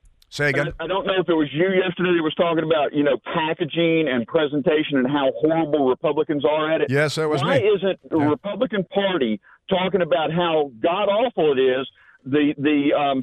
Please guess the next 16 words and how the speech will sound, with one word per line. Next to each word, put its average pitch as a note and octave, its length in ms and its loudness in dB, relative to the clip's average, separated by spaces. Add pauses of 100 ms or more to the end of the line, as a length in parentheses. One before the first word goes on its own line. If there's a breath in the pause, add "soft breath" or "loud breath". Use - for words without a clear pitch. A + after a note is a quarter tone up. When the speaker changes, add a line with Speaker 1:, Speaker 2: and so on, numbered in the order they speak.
Speaker 2:
systemic A#3 560 0
racism E3 840 0 (260 loud breath)
that D#3+ 220 0
the D3 200 0
one G3+ 580 0
P B3 300 0
O A3 120 0 (140)
C F#3 300 0
who C#3+ 300 0
wasn't C4 360 0 (160)
in C#4 400 0
D C#3 280 0 (100)
C A#2+ 340 0 (300 loud breath)
got - 220 -2 (120)
twenty-two B3+ 680 0
years G#3 560 0